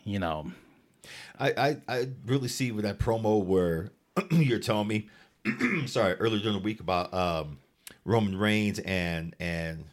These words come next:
Speaker 2: Theory, where he says, "Daddy's not here no more." <laughs> Now, see, if that was me, I'd have fired back, "Yes, Daddy ain't here no more. So this means yo ass got to wrestle too. No more breaks. Get in the ring."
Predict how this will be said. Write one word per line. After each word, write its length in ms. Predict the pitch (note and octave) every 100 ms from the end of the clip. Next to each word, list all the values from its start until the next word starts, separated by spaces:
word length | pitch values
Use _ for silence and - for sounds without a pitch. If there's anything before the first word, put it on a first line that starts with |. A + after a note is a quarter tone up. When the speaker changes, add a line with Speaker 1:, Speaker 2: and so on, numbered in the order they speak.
| _
Speaker 2:
Theory, 400 | G#2+ G#2+ A2 B2+ - _ -
where 140 | G#2
he 80 | B2
says, 180 | G2 F2
"Daddy's 380 | G#2+ D#3+ D#3 C3+
not 160 | A#2+
here 260 | A2+ E3+ E3+
no 140 | B2+
more." 360 | C3 D#3+ F#3 F3+ - -
<laughs> 80 | F#3+ - G3+ G#3+ - - - _
Now, 240 | A#2+ B2+ A2
see, 400 | - B2 A#2 G#2+ - _ G#2+
if 140 | G#2+
that 200 | C3+ B2
was 160 | G#2+ F#2
me, 380 | A#2 G#2+ F2+ - _ -
I'd 180 | G#2+ C#3
have 80 | C#3+
fired 340 | - G#2+ G#2
back, 300 | G#2+ G2+ - -
"Yes, 520 | F2+ A#2 E3+ - - - -
Daddy 380 | - A#2+ C3 A#2+
ain't 200 | C3 E3+
here 220 | C3 A#2 G2
no 100 | F2+
more. 220 | F2 D#2+
So 120 | -
this 220 | G#2 E3
means 360 | A2 F#2+ D2+ D#2
yo 220 | A2+ D#3+
ass 240 | A2 G2+ -
got 200 | G#2+ G#2
to 180 | -
wrestle 320 | G2+ G#2 G#2 A2+
too. 320 | A2+ E2+ D2 - -
No 260 | G2+ B2 B2
more 180 | B2+
breaks. 540 | B2 B2 G2 - - - - -
Get 200 | D#2 A#2
in 60 | -
the 60 | G2+
ring." 360 | G#2 E2 C#2